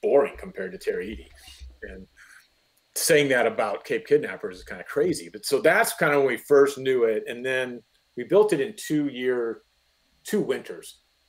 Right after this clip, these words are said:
'cause the sand blows a lot and it's dry in the summer. So we worked in the winters and built the holes while it was raining and a little more, a little more, more moisture in the ground. And you could also grow grass better when it's not dry and blowing. So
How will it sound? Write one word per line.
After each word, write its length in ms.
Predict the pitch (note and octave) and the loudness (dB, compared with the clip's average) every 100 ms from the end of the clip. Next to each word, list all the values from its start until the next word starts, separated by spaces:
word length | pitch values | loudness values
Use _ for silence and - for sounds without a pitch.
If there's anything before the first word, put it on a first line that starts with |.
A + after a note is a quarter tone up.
| _ _ - | _ _ -2
'cause 140 | F#3 | -2
the 80 | A#2 | -2
sand 500 | - D3 C#3 C#3+ C3 | -4 0 0 0 -2
blows 480 | A2+ A#2+ B2+ C3 A2+ | 0 2 4 2 2
a 40 | |
lot 280 | A2+ A2 A2 | -2 -2 -4
and 80 | G#2+ | -8
it's 140 | - | -14
dry 320 | A2+ G#2+ A2 | -8 -4 -2
in 80 | B2+ | -4
the 60 | C3+ | -6
summer. 360 | C#3+ C#3 C#3+ | -6 -4 -4
So 160 | C#3 A2+ | -4 -4
we 140 | A2+ G#2+ | -6 -2
worked 260 | B2+ B2 | -2 -2
in 60 | A#2+ | -8
the 80 | G2 | -8
winters 600 | A#2 C3 F#2+ F2+ - _ - - _ _ _ - | -6 -6 -8 -10 -14 _ -20 -20 _ _ _ -8
and 160 | A2+ | -2
built 220 | B2 A#2+ A#2+ | 4 4 4
the 80 | |
holes 340 | G2+ A#2+ A2+ G#2+ | 4 6 6 4
while 260 | A2 G#2 | 2 2
it 60 | G#2 | 0
was 180 | G#2 G2 | -6 -8
raining 480 | G#2+ A2 G#2+ G#2+ G2+ | -6 -6 -4 -8 -8
and 100 | F#2 | -10
a 60 | |
little 220 | F#2+ G#2+ | -4 -4
more, 320 | G#2 G2+ G2 - A2 | -4 -6 -8 -10 -10
a 40 | |
little 340 | G#2 G#2 F#2+ _ | -4 -4 -6 _
more, 260 | A2+ G#2+ A2 - | -8 -6 -6 -10
more 160 | G#2+ | -10
moisture 400 | G2 G#2+ G#2+ A2 G2 | -4 -4 -2 -4 -4
in 60 | |
the 140 | F#2 G#2 _ | -6 -12 _
ground. 380 | A2 G#2 F#2 F2 _ - - - - - - | -6 -6 -8 -14 _ -20 -20 -20 -18 -16 -10
And 400 | G#2+ G2+ F#2 F#2 - | -6 -4 -4 -6 -6
you 120 | A2+ | -2
could 100 | G#2 | 0
also 260 | G2+ - | 0 -2
grow 160 | F#2+ F#2+ | -4 -8
grass 320 | G#2 G2 F#2 - | -6 -4 -4 -6
better 240 | E2 E2+ | -6 -6
when 120 | E2 | -10
it's 260 | E2 - - | -14 -12 -10
not 300 | F2+ F2 - | -10 -10 -12
dry 260 | - F#2 E2+ | -10 -8 -8
and 140 | E2 | -10
blowing. 340 | F2 F2+ F2 - _ - - - - - _ | -12 -12 -12 -18 _ -20 -20 -20 -20 -20 _
So 480 | - A#2 F#2+ F#2 - | 0 2 4 2 -4